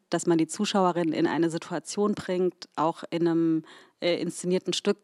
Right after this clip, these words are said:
passieren kann. Oder zumindest ist es mein Anliegen. Das ist natürlich eine andere Form der situativen Teilnahme oder so. Aber, ähm, ich, ich, ich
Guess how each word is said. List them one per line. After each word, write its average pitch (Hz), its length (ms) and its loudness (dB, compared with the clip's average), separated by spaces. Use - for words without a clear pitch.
passieren 175 420 -4
kann. 170 220 -4
Oder 170 160 -2
zumindest 202 420 0
ist - 140 -2
es 180 120 -4
mein 175 240 0
Anliegen. 185 600 2
Das 165 100 -2
ist - 140 -8
natürlich 202 340 -2
eine - 80 -2
andere 208 320 0
Form 185 380 -2
der 175 160 -2
situativen 180 1120 -2
Teilnahme 170 720 0
oder 151 320 -2
so. 170 240 -2
Aber, 175 360 4
ähm, 170 500 2
ich, - 180 -8
ich, - 240 -6
ich - 260 -4